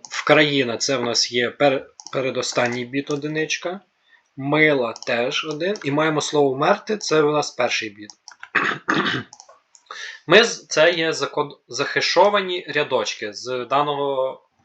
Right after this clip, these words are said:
неймовірного вірша. Далі ми робимо повнотекстовий пошук даної фрази.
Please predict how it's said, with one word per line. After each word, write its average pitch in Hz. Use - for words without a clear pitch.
неймовірного 139
вірша. 113
Далі 185
ми 175
робимо 175
повнотекстовий 147
пошук 156
даної 135
фрази. 104